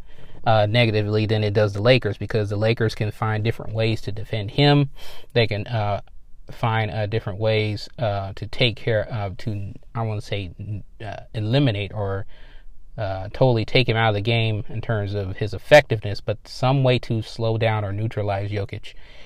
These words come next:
And they have enough offensive firepower, whether it be in the twos game or the threes game, a balance, a mixture of both, to be able to pull away and eventually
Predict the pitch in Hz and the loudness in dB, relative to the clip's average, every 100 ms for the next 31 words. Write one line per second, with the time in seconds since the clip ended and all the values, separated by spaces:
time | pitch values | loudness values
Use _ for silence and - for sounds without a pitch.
0 | - - - 123 113 110 101 104 113 113 | -14 -6 2 4 4 2 0 4 6 6
1 | 104 104 123 139 - 131 127 135 - 110 | 4 4 4 4 6 6 8 4 0 2
2 | - 123 127 123 - 95 92 92 - - | 6 8 8 8 2 -4 -4 -6 -10 -12
3 | - - - - - - 113 117 110 104 | -16 -16 -20 -18 -16 -4 4 6 6 4
4 | 107 107 104 101 - - 123 123 120 - | 2 0 0 -4 -6 -4 2 4 4 4
5 | 147 147 135 131 127 123 123 151 143 143 | 6 6 8 8 8 6 6 6 6 4
6 | 156 151 127 92 92 87 90 - - - | 4 6 6 2 -6 -8 -10 -12 -16 -16
7 | - - - - 104 98 107 110 117 110 | -16 -14 -14 -4 0 2 4 2 0 0
8 | 110 110 - 107 110 101 139 131 101 - | 0 -2 -2 -4 -2 2 8 8 8 0
9 | - - - - - - - - 160 127 | -10 -14 -18 -18 -20 -14 -6 2 6 6
10 | 110 104 - - - - - 113 117 110 | 4 0 -6 -14 -20 -16 -4 2 4 4
11 | 104 110 - 131 117 113 110 104 98 107 | 0 -2 2 4 6 6 4 2 -2 -2
12 | 104 110 104 101 | -4 -4 -4 -4